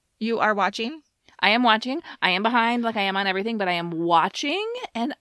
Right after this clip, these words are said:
Speaker 2: I am enjoying this season.
Speaker 1: Let's just add a note here that, like, our plans were to add a bonus Big Brother podcast episode.
Speaker 2: And then
Speaker 1: And it
Speaker 2: Wendy
Speaker 1: just
Speaker 2: got the
Speaker 1: never
Speaker 2: plague.
Speaker 1: I got, you too.
Speaker 2: I did. I
Speaker 1: Um,
Speaker 2: did, but I felt like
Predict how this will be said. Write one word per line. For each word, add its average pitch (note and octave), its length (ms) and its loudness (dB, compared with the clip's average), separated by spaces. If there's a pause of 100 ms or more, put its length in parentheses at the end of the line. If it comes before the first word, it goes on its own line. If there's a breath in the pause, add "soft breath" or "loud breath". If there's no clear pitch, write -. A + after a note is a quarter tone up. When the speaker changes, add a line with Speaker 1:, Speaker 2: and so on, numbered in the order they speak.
Speaker 2:
I G#3 300 -2
am G#4 240 -4 (160)
enjoying B3 460 -2
this F3 160 -4
season. D3 580 -12 (800)
Speaker 1:
Let's D#4+ 360 -2
just - 240 -8
add F4+ 160 4
a F4 40 -4
note A#3 320 -4
here F#3+ 240 -2
that, F#3+ 180 0
like, A3+ 260 -6
our F#4 220 4
plans E4 480 -8
were G#3 500 -4
to - 240 -8
add A3+ 300 4
a A3+ 60 -6
bonus G3+ 500 -6 (400)
Big F#3+ 240 -4
Brother F#3+ 520 -6 (240)
podcast F3+ 680 -2
episode. G3 680 -4 (280)
Speaker 2:
And F3+ 140 -8
then F3 80 -8
Speaker 1:
And F3 40 -8
it - 20 -6
Speaker 2:
Wendy E3 160 -4
Speaker 1:
just C4 100 -4
Speaker 2:
got - 60 -6
the G#3 60 -6
Speaker 1:
never F#3 100 -6
Speaker 2:
plague. D3+ 340 -6 (600 soft breath)
Speaker 1:
I B3 100 4
got, C4 140 2 (420)
you G#3 360 0
too. A4+ 480 8 (400 loud breath)
Speaker 2:
I G#3+ 80 4
did. G3+ 200 2
I A3 160 2
Speaker 1:
Um, A#3 60 2
Speaker 2:
did, C4 220 -2
but A3+ 140 6
I A3 140 6
felt D#4 200 4
like C4 220 0